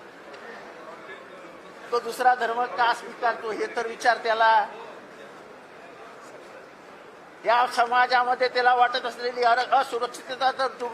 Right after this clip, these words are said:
करा, त्याच्याशी होत असलेला भेदभाव तो तर दूर करा,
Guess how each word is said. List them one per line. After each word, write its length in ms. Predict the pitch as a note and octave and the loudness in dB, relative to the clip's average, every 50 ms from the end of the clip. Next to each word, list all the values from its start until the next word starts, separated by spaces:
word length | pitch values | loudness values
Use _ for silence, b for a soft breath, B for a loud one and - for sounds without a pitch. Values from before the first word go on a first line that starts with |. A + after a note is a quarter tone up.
| - - | -6 -2
करा, 340 | A#3+ A#3+ A#3+ A#3+ A#3 A3+ G#3+ - - - - - - - - - - - - - - - - - - - - - - - - - - - - - - - - - - - - - - - - - - - - - - - - - - - - - - - - - - E3 D3 C#3+ - C3+ - - - - - - - - - - - - - - - - - - - - - - - | 0 4 4 6 4 4 2 -2 -10 -16 -18 -18 -18 -20 -20 -20 -20 -20 -18 -18 -18 -18 -18 -18 -18 -18 -18 -18 -18 -18 -18 -20 -20 -18 -18 -18 -18 -18 -18 -20 -20 -18 -18 -18 -18 -18 -18 -18 -18 -18 -18 -18 -20 -20 -20 -20 -20 -20 -20 -20 -20 -20 -18 -18 -16 -16 -16 -16 -18 -18 -18 -20 -20 -20 -20 -20 -20 -20 -20 -20 -20 -20 -18 -18 -18 -18 -20 -20 -20 -20 -12 -6 -4
त्याच्याशी 420 | A#3 A3+ - C#4+ B3+ B3 - D4 | -4 -2 0 0 0 0 -2 -4
होत 300 | B3 F#3 B3 C4 B3+ C#4+ | -2 0 0 2 2 2
असलेला 420 | C4+ C4 C4 C4 C4+ C4+ C4+ C4+ B3 | 0 0 0 0 0 2 2 2 0
भेदभाव 460 | - F3 F#3+ - - A#3+ C4+ B3+ A#3+ | 0 -4 -6 -6 -2 2 2 2 2
तो 200 | - - A3 A#3 | 0 -2 -6 -4
तर 160 | A3+ - C4+ | -4 -4 -4
दूर 180 | B3+ - C4 C4 - - | -4 -6 -8 -10 -8 -4
करा, 360 | B3+ B3 B3 B3 A#3 A#3 A3 | -2 2 2 4 2 2 0